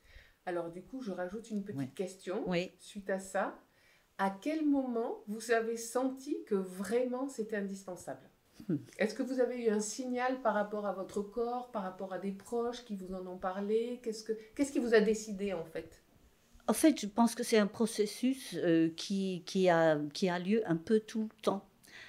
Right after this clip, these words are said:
Speaker 2: On, on, on avance, on avance, on fait ce qu'on a à faire, tout va bien, et puis on se dit, « Mais ce serait quand même sympa de, de ne pas tout le temps, tout le temps être responsable. » Et, euh, non, je,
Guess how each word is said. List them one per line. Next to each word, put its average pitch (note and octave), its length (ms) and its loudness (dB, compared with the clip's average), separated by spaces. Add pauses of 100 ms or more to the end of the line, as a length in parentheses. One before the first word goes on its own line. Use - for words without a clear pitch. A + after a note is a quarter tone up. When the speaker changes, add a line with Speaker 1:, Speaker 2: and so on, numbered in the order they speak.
(160)
Speaker 2:
On, D3+ 180 -2
on, D#3+ 420 4 (180)
on E3 140 6
avance, E3 440 6
on E3 80 0
avance, G3+ 460 2
on F3 80 -4
fait E3+ 180 0
ce E3+ 100 -8
qu'on C#3 160 -4
a C3 140 0
à C#3+ 80 0
faire, C4 440 4
tout E3+ 140 -4
va D3 160 4
bien, A3+ 440 4
et F3+ 160 0
puis E3 360 -6 (360)
on E3+ 80 -4
se - 80 -12
dit, « F3+ 180 -10
Mais E3 60 -12
ce - 160 -14
serait - 180 -8
quand F3+ 160 -6
même F3 180 -8
sympa F#3 540 2
de, C#3+ 600 -2 (460)
de F#3+ 100 4
ne F#3 200 4
pas C4 340 4 (140)
tout D#4 260 8
le B3+ 60 2
temps, G#3 340 2
tout - 200 -16
le F#3 80 -14 (100)
temps F#3 280 -2
être E3+ 480 -2 (180)
responsable. » D#3+ 920 -2 (640)
Et, E3 320 6
euh, D3 500 -4 (480)
non, G3+ 160 -4 (160)
je, G#3+ 120 0